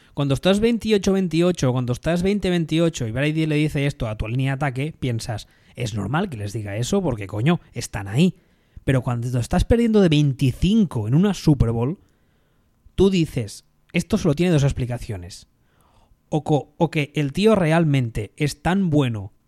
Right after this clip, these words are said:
que realmente cree que son capaces de hacerlo, o que es un mantra que tienen tan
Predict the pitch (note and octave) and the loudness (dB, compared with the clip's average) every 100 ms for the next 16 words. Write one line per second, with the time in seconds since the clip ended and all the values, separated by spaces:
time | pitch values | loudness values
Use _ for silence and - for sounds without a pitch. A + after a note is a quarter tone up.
0 | _ - D3 C#3 D3 D#3+ F3+ F3 C#3+ C3 | _ -6 -2 0 0 0 2 0 0 -2
1 | A#2 B2 C3 - C#3+ E3 F#3 C3 A#2+ A2+ | -2 -4 -4 0 -2 0 -2 -2 -2 -2
2 | G#2+ - A3 B3+ C#4 D#4 _ _ _ _ | -4 -2 -2 0 -2 -4 _ _ _ _
3 | _ _ _ _ - B2+ - C3+ D#3+ C#3+ | _ _ _ _ -4 -4 -2 -2 0 0
4 | B2 C3+ C3 G3 E3+ C3+ C#3+ D#3 C3 A#2+ | -2 -2 -2 -2 -2 -2 0 0 -2 -4
5 | D3+ E3+ | -2 -2